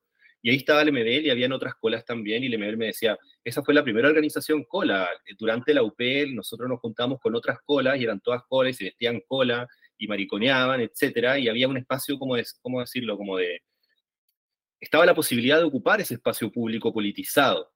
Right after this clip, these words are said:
¿ya? Entonces, como incluso más allá de lo que dijeran los partidos, de lo que dijeran las interpretaciones patriarcales del marxismo, se dieron ciertos espacios moleculares para que el deseo homoerótico estuviera allí también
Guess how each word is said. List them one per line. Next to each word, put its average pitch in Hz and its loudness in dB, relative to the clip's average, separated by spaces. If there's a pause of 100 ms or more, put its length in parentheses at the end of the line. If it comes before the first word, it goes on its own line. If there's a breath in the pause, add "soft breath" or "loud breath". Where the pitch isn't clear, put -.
(160)
¿ya? 95 -6
Entonces, 117 -2
como 110 -4
incluso 139 0
más 147 2
allá 151 6
de 160 6
lo 139 2
que 117 -2
dijeran 131 0
los 127 -6
partidos, 143 0
de 123 0
lo 107 -2
que 104 -4
dijeran 113 -2 (280 soft breath)
las 101 -4
interpretaciones 113 -2 (280 soft breath)
patriarcales 120 2
del 127 -2
marxismo, 143 -2 (600)
se - -2
dieron 156 4
ciertos 120 -2
espacios 120 -2
moleculares 110 -2
para 107 0
que 104 -2
el 101 -2
deseo 117 -2
homoerótico 117 0
estuviera 107 -2
allí 117 -4
también 113 -4